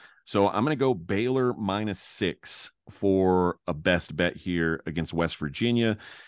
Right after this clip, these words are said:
And to me, it just kinda boils down to, uh, Baylor has looked like a, like what we expected early in the season for the last few weeks.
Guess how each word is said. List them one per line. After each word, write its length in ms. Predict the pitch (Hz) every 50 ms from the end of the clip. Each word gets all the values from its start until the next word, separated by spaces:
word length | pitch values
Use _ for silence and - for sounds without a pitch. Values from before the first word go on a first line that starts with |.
| - _ _ _
And 360 | 101 110 113 110 110 110 95
to 80 | - 113
me, 220 | 131 147 160 165
it 100 | 147 -
just 220 | - - 107 - -
kinda 180 | 151 151 147
boils 320 | 123 90 110 127 123 101 82
down 280 | 117 113 117 117 117
to, 520 | - - 120 120 117 120 120 117 117 107 104 - - - - _ _ _ _ _ _ _ _ _ -
uh, 80 | - - _ 117 92
Baylor 500 | - 117 123 143 160 160 160 160 156 143
has 300 | - 113 113 120 107 82
looked 240 | 92 107 127 127 -
like 200 | 123 123 123 -
a, 60 | 107 80 71 - _
like 240 | 127 110 101 - - _
what 280 | - - - - - 120
we 140 | 131 131 120
expected 640 | - - - - - 117 113 - _ 127 117 98
early 420 | 101 - 101 107 113 110 110 113
in 100 | 117 113
the 60 | 107 95
season 540 | - - 107 123 113 80 85 78 73 71 73
for 140 | - - 98
the 80 | 90 90
last 320 | 90 90 85 82 - -
few 180 | - 95 87 80
weeks. 540 | 80 82 76 76 _ - - - - -